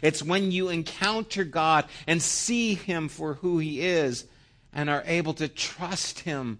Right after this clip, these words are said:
for your life that he is able to then put that life and make it grow within you. The danger of religion is to trust in something other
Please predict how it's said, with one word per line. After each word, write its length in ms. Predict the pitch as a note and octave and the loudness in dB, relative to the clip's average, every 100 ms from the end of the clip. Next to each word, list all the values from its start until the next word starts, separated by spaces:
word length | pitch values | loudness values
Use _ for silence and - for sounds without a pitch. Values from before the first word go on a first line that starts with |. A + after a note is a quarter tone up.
| - | -12
for 320 | - C3+ B2+ | -12 -8 -6
your 240 | A#2+ G#2+ | -4 -4
life 800 | G#2+ C3 A#3+ F#3 G#2 D#2+ - - - _ _ _ _ | -2 0 2 2 0 -6 -16 -20 -20 _ _ _ _
that 120 | C#3 | -10
he 120 | C#3 | -6
is 140 | C#3+ C3+ | -6 -4
able 260 | D#3 C#3+ | -6 -6
to 220 | C#3 B2+ A2 | -6 -6 -6
then 420 | B2+ C#3 C3 A2 - - - _ _ _ _ - | -6 -6 -6 -8 -14 -20 -20 _ _ _ _ -16
put 300 | - F#3+ - | -10 -10 -10
that 280 | D#3+ D3 C3+ | -10 -8 -6
life 680 | C3+ C#3 E2+ D#2+ - - - _ _ _ _ _ - | -4 -4 -4 -10 -20 -20 -20 _ _ _ _ _ -20
and 200 | A#2 A#2+ | -10 -8
make 220 | C#3 B2+ | -8 -10
it 140 | G#2+ | -16
grow 680 | G2 A2+ B2+ C#3+ G#2+ D#2+ C2+ _ _ _ _ _ _ _ _ _ | -18 -14 -10 -8 -10 -12 -20 _ _ _ _ _ _ _ _ _
within 440 | G#2+ - B2+ C3 | -20 -14 -10 -10
you. 160 | F#2+ C#2 - _ _ _ _ _ _ _ _ _ _ | -12 -16 -20 _ _ _ _ _ _ _ _ _ _
The 80 | - | -14
danger 420 | A2+ D#3 G3+ G3 | -6 -2 -2 0
of 120 | E3+ C3+ | 0 0
religion 580 | B2+ D3+ C#3+ A2+ G#2 F#2+ _ _ - | 0 0 -2 -6 -8 -12 _ _ -12
is 160 | A2+ | -10
to 140 | - A#2+ | -10 -10
trust 420 | - G3+ G#3 - | -8 -6 -6 -6
in 120 | D3 | -6
something 520 | - E3 E3 D#3 C#3 - | -4 -4 -4 -4 -6 -6
other 440 | D#3 D3+ A2+ F#2+ | -6 -4 -4 -4